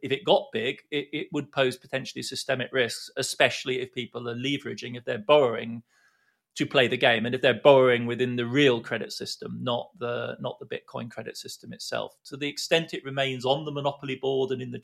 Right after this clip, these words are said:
chain of monopoly boards, it's to a large extent just simply a particularly complicated form of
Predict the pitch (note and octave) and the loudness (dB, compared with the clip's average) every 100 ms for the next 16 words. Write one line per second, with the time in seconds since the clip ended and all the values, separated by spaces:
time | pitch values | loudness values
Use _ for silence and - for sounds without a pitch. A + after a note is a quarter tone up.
0 | - D3+ D#3+ D3+ D#3 D3+ E3 D#3 D#3+ E3 | -2 -2 -2 -4 -4 -6 -6 -6 -4 -4
1 | F3 - - - B2+ B2 B2 B2+ A#2 - | -6 -8 -12 -12 -8 -6 -4 -4 -4 -8
2 | - B2 A#2 - _ _ _ _ _ _ | -4 -2 -2 -6 _ _ _ _ _ _
3 | _ A2+ A2+ - B2+ - B2 A#2+ A#2 - | _ -2 0 0 -2 -2 -4 -2 -4 -8
4 | - - - A#2+ A#2 A#2 B2+ A#2 B2 A#2 | -12 -12 -8 -8 -8 -8 -10 -10 -12 -12
5 | A2+ A2+ - B2+ C3 B2+ B2 - | -12 -14 -12 -10 -8 -8 -12 -14